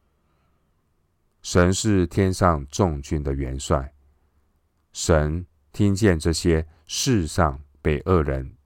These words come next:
欺压者的呼声。雅各指责富足人为自己积敛财物，却忽略并欺压这些的穷乏人。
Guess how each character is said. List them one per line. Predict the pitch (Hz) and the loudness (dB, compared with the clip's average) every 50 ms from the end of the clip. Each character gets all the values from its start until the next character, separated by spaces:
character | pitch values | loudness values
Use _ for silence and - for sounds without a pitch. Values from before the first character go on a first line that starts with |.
| _ _ _ | _ _ _
欺 | - - - - 87 | -10 -8 -6 -2 0
压 | 85 82 82 80 | 0 2 2 0
者 | 80 - 67 62 | 0 -4 -6 -8
的 | 62 67 64 | -8 -8 -10
呼 | - - 76 71 69 | -8 -6 -6 -6 -6
声。 | - - - 69 67 65 65 - _ _ _ _ _ _ _ _ _ _ _ _ _ _ _ _ _ _ _ _ _ _ _ _ _ _ _ _ _ _ _ _ _ _ _ _ _ _ _ _ _ _ _ _ _ | -6 -6 -6 -6 -6 -8 -12 -18 _ _ _ _ _ _ _ _ _ _ _ _ _ _ _ _ _ _ _ _ _ _ _ _ _ _ _ _ _ _ _ _ _ _ _ _ _ _ _ _ _ _ _ _ _
雅 | - 90 85 80 80 | 4 6 8 8 6
各 | - - 110 101 90 | 6 6 6 6 4
指 | 82 - - 78 71 | 4 2 -2 -4 -4
责 | 67 - 71 71 73 | -2 0 0 0 0
富 | - 101 90 80 | 0 0 -2 0
足 | - 78 73 71 | 0 -2 -4 -2
人 | 73 67 67 71 71 - - _ _ _ _ _ _ - | -2 -4 -4 -6 -8 -12 -20 _ _ _ _ _ _ -2
为 | - 82 80 78 | 2 2 4 2
自 | - - 104 92 | 2 0 0 -2
己 | 80 - - 71 65 62 - _ _ _ _ _ | -2 -2 -6 -6 -6 -8 -10 _ _ _ _ _
积 | - - - 90 85 85 85 82 | -8 -6 -4 -2 -2 -2 -2 0
敛 | 90 90 80 71 67 65 | 0 0 0 0 -2 -6
财 | - - - - 64 67 | -10 -10 -8 -6 -6 -4
物， | 71 78 78 67 - - _ _ _ _ _ _ _ _ _ _ _ _ _ _ _ _ _ _ _ _ _ _ _ _ _ _ _ _ _ | -4 -4 -4 -4 -6 -10 _ _ _ _ _ _ _ _ _ _ _ _ _ _ _ _ _ _ _ _ _ _ _ _ _ _ _ _ _
却 | - - 85 80 73 | -6 -2 -2 0 0
忽 | 71 - - 90 87 | -2 -2 -2 -2 0
略 | 85 87 82 73 67 71 - - _ _ _ _ _ _ _ - | 0 0 0 0 -2 -6 -10 -18 _ _ _ _ _ _ _ -4
并 | - 87 78 71 67 | -2 -2 -2 -2 -4
欺 | - - - 82 78 80 | -8 -8 -6 -4 -4 -2
压 | 78 76 73 76 | -2 -2 -2 -4
这 | - - 78 | -4 -4 -4
些 | - - 78 73 | -4 -4 -6 -6
的 | 65 67 65 65 - | -6 -8 -10 -12 -12
穷 | - - - - 69 71 69 | -14 -12 -10 -10 -10 -10 -6
乏 | - 73 67 69 67 | -6 -6 -4 -4 -6
人。 | 64 64 64 71 | -8 -10 -12 -14